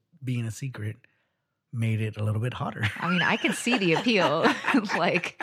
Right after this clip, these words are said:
Speaker 2: absolutely.
Speaker 1: It's like nobody else knows. It's just, it's
Speaker 2: Yeah.
Speaker 1: just us, right? Now, again, if you're both in, not in committed relationships
Speaker 2: Yes.
Speaker 1: or married,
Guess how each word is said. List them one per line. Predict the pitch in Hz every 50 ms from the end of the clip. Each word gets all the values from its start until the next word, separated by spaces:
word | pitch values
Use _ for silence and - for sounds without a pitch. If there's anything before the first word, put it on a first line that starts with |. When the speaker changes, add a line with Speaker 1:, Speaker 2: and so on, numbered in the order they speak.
| - - - -
Speaker 2:
absolutely. | - 175 180 170 - - 175 160 156 170 185 202 196 - - 165 160 160 151 151 - - - 247 - _ _ - - - - - 254 208 - -
Speaker 1:
It's | - -
like | 175 156 147 139
nobody | 139 143 147 156 156 165 160 156 147
else | 147 143 135 -
knows. | 143 135 135 131 123 120
It's | 123 117 110
just, | - - 127 120 110 110 - - - - -
it's | 170 165 160 160
Speaker 2:
Yeah. | 160
Speaker 1:
just | 160 160 113 110 - - - -
us, | - 147 139 120 110 107 107 - -
right? | 127 110 113 113 120 117
Now, | 127 131 131
again, | 135 139 139 185 196 165 139 135 139 135 - - _ _ _ _ _ _ _ _ _ _ _ _ _ -
if | 123 107 98 113
you're | 107 104
both | 107 110 113 113 117 120 123 113 - _ _ - - - - 123
in, | 107 104 110 110 113 117 117 113
not | 110 101 104 107
in | 120 120 117
committed | - 143 131 139 139 143 160 160
relationships | 156 139 127 127 123 127 127 120 139 165 123 127 -
Speaker 2:
Yes. | -
Speaker 1:
or | 113 123 139 151
married, | 160 160 156 151 147 147 143 143 143 143 143 143 139 -